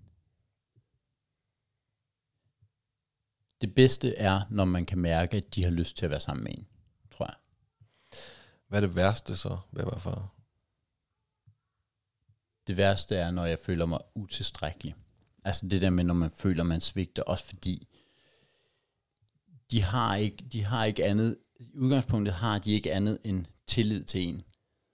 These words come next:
Speaker 1: Så det der med, når du føler, du svigter, det er også derfor, øh, kender I, og det er den, den rigtige version af Ugly Kid Joe's, øh, kender I Cats in the Cradle-sangen? Nej,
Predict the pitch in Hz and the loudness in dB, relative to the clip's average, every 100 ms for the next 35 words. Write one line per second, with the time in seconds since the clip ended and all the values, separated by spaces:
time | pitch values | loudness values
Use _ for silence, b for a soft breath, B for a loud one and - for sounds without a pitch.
0 | _ _ _ _ - 104 92 110 107 104 | _ _ _ _ -6 -4 -2 0 2 0
1 | 98 95 - 117 87 95 95 - 110 101 | -2 -8 -4 -4 -2 -6 -4 -6 -6 -6
2 | 92 90 98 95 110 101 101 98 - 95 | -6 -2 0 2 -2 0 0 0 -2 -2
3 | 90 67 64 - - - 87 87 - 101 | -2 -4 -8 -14 -20 -12 -10 -8 -6 -2
4 | 98 90 - 87 95 90 92 90 95 - | -2 -2 -4 -4 -4 -2 0 2 0 0
5 | 92 95 90 73 78 87 - - 90 90 | -2 -2 0 0 -2 -4 -6 -2 -2 0
6 | - - - 92 - 101 98 90 - 92 | -4 -6 -2 -2 0 0 2 0 -2 -4
7 | - 90 85 95 85 82 - _ _ _ | -2 -4 -4 -4 -4 -6 -12 _ _ _
8 | _ _ - 87 62 82 - - _ - | _ _ -2 -2 -2 -10 -14 -20 _ -18
9 | - 73 | -8 -6